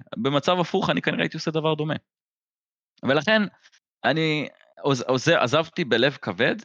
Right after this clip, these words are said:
אבל בלב שלם, כי אני יודע שזו ההחלטה הנכונה בשבילי.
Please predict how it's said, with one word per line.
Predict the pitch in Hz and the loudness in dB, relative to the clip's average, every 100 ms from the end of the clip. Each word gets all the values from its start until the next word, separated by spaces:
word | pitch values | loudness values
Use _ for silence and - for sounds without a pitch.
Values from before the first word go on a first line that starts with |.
| 247 _ _ _ _ 104 | -16 _ _ _ _ -4
אבל | 110 107 | 0 0
בלב | 101 107 98 | 2 0 0
שלם, | - 98 87 78 - _ | -4 -2 -2 -6 -16 _
כי | - 113 | -2 0
אני | 117 | 2
יודע | 113 139 | 2 2
שזו | 139 110 120 | 0 -2 0
ההחלטה | 117 110 107 | 0 0 0
הנכונה | 107 - 101 104 | -2 -2 -2 -2
בשבילי. | 95 - 92 101 | -4 -8 -4 -4